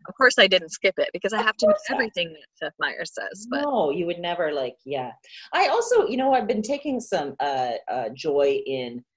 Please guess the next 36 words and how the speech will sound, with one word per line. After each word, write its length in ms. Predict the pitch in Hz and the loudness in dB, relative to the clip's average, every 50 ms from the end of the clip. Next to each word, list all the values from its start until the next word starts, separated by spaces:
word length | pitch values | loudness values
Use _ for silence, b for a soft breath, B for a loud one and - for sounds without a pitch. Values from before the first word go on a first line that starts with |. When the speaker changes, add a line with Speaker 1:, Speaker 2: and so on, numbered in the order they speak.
| _ _ | _ _
Speaker 2:
'cause 120 | - 202 | -4 2
some 120 | - 254 254 | 2 2 2
of 60 | 240 | 2
the 80 | 220 185 | 2 2
late 160 | 165 147 139 | 2 2 2
night 200 | 147 139 123 - | 0 -2 -4 -2
hosts 360 | - 147 135 131 - - - | -2 -2 -2 -2 -4 -8 -4
have 240 | - 151 135 127 - | -4 -4 -4 -2 -4
done 280 | 147 135 131 127 123 | -2 -2 -2 -2 -4
le-, 220 | 127 127 127 117 - - | -6 -6 -6 -8 -8 -6
like, 240 | - 139 127 120 - _ | -6 -6 -6 -6 -8 _
versions 440 | 139 160 170 170 165 175 170 175 160 | 0 0 0 2 0 -2 -4 0 2
of 220 | 170 160 156 139 - - - | 2 2 2 0 -4 -2 0
at 200 | 143 147 - - | 2 2 2 0
home 480 | - - 220 277 294 202 - - - _ _ | 0 2 2 2 2 0 -4 -8 -16 _ _
shows. 420 | _ - - - 170 131 107 101 202 | _ -12 -6 -2 0 0 0 0 0
Speaker 1:
Yeah. 340 | 240 277 330 311 226 156 - - _ | 0 0 -2 -2 -6 -6 -8 -6 _
Speaker 2:
And 80 | 180 190 | 0 4
they're 120 | 196 190 | 4 8
doing, 200 | 185 202 202 190 | 8 8 8 8
like, 180 | 190 185 180 - | 6 2 2 2
remote 380 | 196 180 175 170 175 185 190 190 - | 0 0 2 2 4 4 4 4 2
interviews 420 | 185 202 202 175 160 135 131 139 | 0 0 0 0 0 -4 -6 -6
and 100 | 127 123 | -6 -10
stuff. 240 | - - 127 104 - b b b b b _ | -8 -6 -6 -6 -6 b b b b b _
And 160 | 196 202 196 | -4 -2 -2
Seth 280 | - - 254 262 262 - | 0 4 4 4 4 2
Meyers 500 | 214 202 208 196 165 151 147 147 147 - - | -2 0 0 0 2 2 2 0 0 -4 -4
is 260 | 175 165 156 156 156 | -2 -2 -2 -2 -6
doing 480 | - _ - 170 170 170 165 160 160 151 - - - | -10 _ 0 2 4 4 4 2 -2 -4 -8 -8 -4
his 420 | 226 240 247 220 180 - - - - - - | 0 4 4 4 4 4 0 -4 -10 -16 -20
home 420 | - - - 156 143 131 131 131 | -10 -4 0 0 0 0 -2 -4
stuff 460 | 135 - - - - 131 123 123 123 - _ _ | -8 -10 -8 -2 0 0 0 0 -2 -6 _ _
from 180 | _ 175 151 147 | _ -4 -2 -2
a 80 | 139 131 | -2 -4
weird 400 | 131 139 175 202 220 233 240 | -4 -4 -2 0 0 0 0